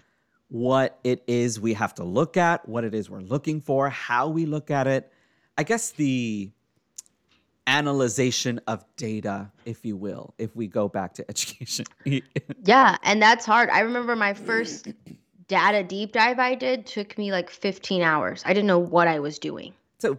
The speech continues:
Speaker 1: it's quite a specific number, but I love
Speaker 2: It's,
Speaker 1: that for
Speaker 2: uh, yeah,
Speaker 1: you.
Speaker 2: it's trauma. I remembered that trauma. Yep.
Speaker 1: <laughs> So today's episode will be about a few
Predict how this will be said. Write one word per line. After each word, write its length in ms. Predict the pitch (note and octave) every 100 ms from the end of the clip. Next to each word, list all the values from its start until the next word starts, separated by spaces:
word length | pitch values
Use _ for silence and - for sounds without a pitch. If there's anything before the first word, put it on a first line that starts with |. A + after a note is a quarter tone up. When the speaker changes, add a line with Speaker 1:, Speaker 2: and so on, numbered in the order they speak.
| -
Speaker 1:
it's 180 | F#3 -
quite 220 | - A#3
a 60 | C4
specific 520 | - C#3+ D#3 D3+ -
number, 460 | A2+ A#2 D3+ F#3 - _ _
but 220 | A#2+ - _ _ _ _
I 80 | D3+
love 260 | D3+ E3+ E3
Speaker 2:
It's, 120 | D#3+
Speaker 1:
that 40 |
for 80 | -
Speaker 2:
uh, 20 |
yeah, 160 | F3+ F#3
Speaker 1:
you. 40 | D#3+
Speaker 2:
it's 120 | -
trauma. 400 | - A#3 F#3+ D#3+
I 100 | E3+
remembered 400 | F#3+ G3 F3+ E3
that 160 | C3+
trauma. 340 | - D#3+ F#2+ A2+
Yep. 340 | D3+ C#3+ G3 -
Speaker 1:
<laughs> 80 | - - - -
So 200 | - E3+
today's 640 | E3 F#3 A#3+ C4+ G#3 G3+ -
episode 460 | B2 A#2 - G2+ G#2
will 140 | A#2
be 240 | A2 A#2+ -
about 600 | C#3+ C3+ _ B2+ B2 - _
a 140 | E3+
few 1120 | E3 - _ G#3+ B3+ D#4 B3 A#2+ G#2 G2 E3+